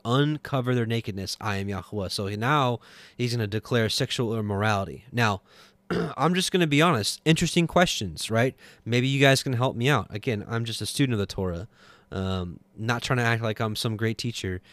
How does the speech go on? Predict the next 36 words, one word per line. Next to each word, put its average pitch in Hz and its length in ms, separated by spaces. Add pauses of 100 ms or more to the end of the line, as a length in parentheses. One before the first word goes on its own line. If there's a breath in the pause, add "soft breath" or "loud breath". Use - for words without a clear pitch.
(340 loud breath)
Why? 147 800 (640)
We're 135 180
about 151 220
to 139 120
read, 143 220
you 107 100
know, 104 120
"You 110 180
can't 117 260
sleep - 180
with 95 80
your - 200
sister, 139 260
you 113 80
can't 104 220
sleep 98 120
with 92 100
your 98 80
mom, 131 380
you 104 40
can't 107 220
sleep - 100
with 95 80
your - 200
cousin, 127 360 (380 loud breath)
um, 98 440
you 117 120
know, 101 80
such - 220
and 101 60
such." - 320 (1400 soft breath)
Why 120 220
was 120 200
Abraham 104 580
allowed 104 380
to 98 360